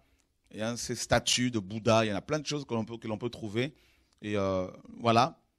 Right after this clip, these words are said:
Toutes ces, ces, ces images-là, mes amis, l'homme est devenu tellement fou. Fou. Avec du sable, avec du ciment, avec de l'eau. Tout ça, là, on, l'homme va se fabriquer des divinités.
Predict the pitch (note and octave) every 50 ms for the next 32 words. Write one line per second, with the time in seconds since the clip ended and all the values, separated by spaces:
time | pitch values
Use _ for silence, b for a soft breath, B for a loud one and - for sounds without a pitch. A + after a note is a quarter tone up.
0 | _ _ _ _ _ _ _ _ _ _ _ _ _ _ - C3 B2+ - - B2
1 | A#2 A2+ A2 - - - - - A#2 - - - - A#2+ A2+ G2+ A2+ A2 A#2 B2
2 | B2+ A#2 G2+ F#2+ A2 G#2+ G#2+ A2 G2+ G2 F#2 G#2 A#2 C#3 E3 b b b b b
3 | _ - G2 A2+ B2+ B2+ B2+ A2+ G#2+ G2 G#2 G2+ F#2+ G#2 A2 A2 - A2+ G#2 G#2
4 | G2+ G#2 G#2+ G2+ - - - - B2+ G#2 - _ _ _ _ _ _ _ _ _
5 | _ _ _ _ _ _ _ _ _ _ _ _ _ _ _ _ _ _ _ _
6 | _ _ _ _ _ _ - - - C#3 A#2+ - - _ _ _ _ - G#2+ G2+
7 | B2 A#2+ A2+ G2 G#2 G2+ - - - C#3 B2+ A2+ G2 F2+ G2 F#2 F#2 A#2 A#2 G#2
8 | G2+ G2 F2 - - A#2 A2 A#2 A#2+ A#2+ A#2 G#2+ G2+ G2+ G2 - G#2+ G#2+ G#2+ A#2
9 | B2 A#2+ A2+ G2 E2+ b b b b b - - - - B2 B2 A#2+ A2 G#2+ G#2+
10 | A2 A2 A2 G#2+ A2+ A#2 A2+ G#2 G2 A2+ A#2 A#2 A2 - b b b b - -
11 | - G#2+ - - - A2 A2 G#2+ G#2+ A#2 A2 - B2 B2 A#2+ A2 G2 G2+ G2 F2+
12 | F2 G2 A#2 A2 G#2+ A2+ G#2+ A2 - - A#2 A2+ B2 D3+ -